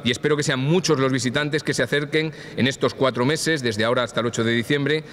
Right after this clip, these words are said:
para disfrutar de esta oportunidad única. Quiero recordar que la Junta de Castilla y León, dentro de los programas de conservación del patrimonio singular,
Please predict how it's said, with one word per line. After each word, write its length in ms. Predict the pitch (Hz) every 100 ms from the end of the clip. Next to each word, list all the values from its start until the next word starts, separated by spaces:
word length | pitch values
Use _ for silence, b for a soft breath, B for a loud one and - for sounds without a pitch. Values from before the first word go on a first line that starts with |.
| B -
para 180 | 131 127
disfrutar 500 | 123 120 117 147 147
de 60 |
esta 180 | 147 156
oportunidad 520 | 139 123 117 113 113 110
única. 360 | 107 98 87 80 B B B B
Quiero 180 | 160 165
recordar 500 | 135 117 123 165 170
que 120 | 143
la 80 | 127
Junta 260 | 147 143 139
de 80 |
Castilla 320 | 127 123 127 123
y 40 |
León, 340 | 131 160 175 - 117
dentro 320 | 127 117 131
de 60 |
los 140 | 123 113
programas 500 | 117 113 147 135 110
de 80 | 113
conservación 600 | 113 120 113 107 139 135
del 100 | 113
patrimonio 500 | 120 110 117 131 120
singular, 600 | 120 110 120 151 151